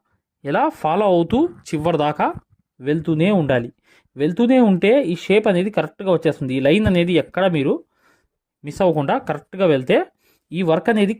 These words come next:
కంప్లీట్గా మీకు అయ్యే లోపల చూడండి, ఈ ఇలా కింద ల-, వే-, కింద లైన్ అనేది మెయిన్ అన్నమాట. ఆ కింద లైన్ని బేస్ చేసుకోవాలి. చేసుకుంటూ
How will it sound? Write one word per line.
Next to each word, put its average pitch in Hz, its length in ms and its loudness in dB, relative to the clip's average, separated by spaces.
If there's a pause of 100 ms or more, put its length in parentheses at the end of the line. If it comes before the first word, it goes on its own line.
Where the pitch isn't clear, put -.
కంప్లీట్గా 214 560 0
మీకు 165 140 2
అయ్యే 160 200 4
లోపల 160 280 2 (720)
చూడండి, 135 400 -2 (160)
ఈ 139 40 0 (140)
ఇలా 147 220 -2 (480)
కింద 208 200 0
ల-, 247 200 2
వే-, 160 140 -2 (100)
కింద 202 160 -2 (120)
లైన్ 226 220 2
అనేది 214 260 0
మెయిన్ 190 180 2
అన్నమాట. 127 260 -2 (180)
ఆ 143 100 -18
కింద 170 160 -2 (100)
లైన్ని 208 280 2
బేస్ 170 160 0
చేసుకోవాలి. 123 440 -6 (460)
చేసుకుంటూ 233 540 0